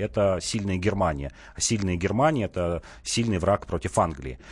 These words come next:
Но, например, уже в девятнадцатом и двадцатом году, когда Первая мировая война заканчивается, у Черчилля меняется отношение к Ленину. Вот есть знаменитая фраза его есть о том, что только Ленин,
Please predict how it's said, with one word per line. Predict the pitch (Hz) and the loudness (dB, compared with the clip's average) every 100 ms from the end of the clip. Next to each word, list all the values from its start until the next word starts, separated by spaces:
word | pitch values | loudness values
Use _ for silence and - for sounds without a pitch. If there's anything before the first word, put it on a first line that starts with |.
| - - | -18 -6
Но, | 92 143 165 | 0 2 2
например, | 151 139 147 | 0 0 0
уже | 120 131 | 2 0
в | |
девятнадцатом | 87 98 120 117 92 - 90 | 0 -4 0 2 2 -2 -4
и | |
двадцатом | 82 95 - 101 90 | -2 -2 0 -2 0
году, | 82 110 185 220 | 0 0 0 -2
когда | - 85 | -2 -2
Первая | 80 98 85 | -2 -2 -2
мировая | 85 87 90 | 0 2 2
война | 85 90 87 | 4 2 2
заканчивается, | 87 - 214 214 180 160 - 135 - - | 0 0 0 0 -4 -4 -6 -8 -8 -14
у | - | -8
Черчилля | 98 - 185 - | -2 0 0 -2
меняется | 110 107 143 - | 0 0 0 -2
отношение | 120 113 - 131 | -4 -2 -2 -2
к | 120 | -2
Ленину. | 127 123 82 76 - | -4 -4 -4 -8 -8
Вот | 92 | -6
есть | 120 110 | -4 -2
знаменитая | 113 127 120 101 | 0 2 0 0
фраза | 95 151 175 139 | 2 2 2 0
его | 120 113 | 0 -2
есть | 104 104 - - - - - | -2 -4 -4 -14 -20 -16 -4
о | 92 | -2
том, | 139 147 | 0 -2
что | - | -4
только | - 147 127 131 | -2 -2 -2 -2
Ленин, | 127 98 80 | 0 0 -4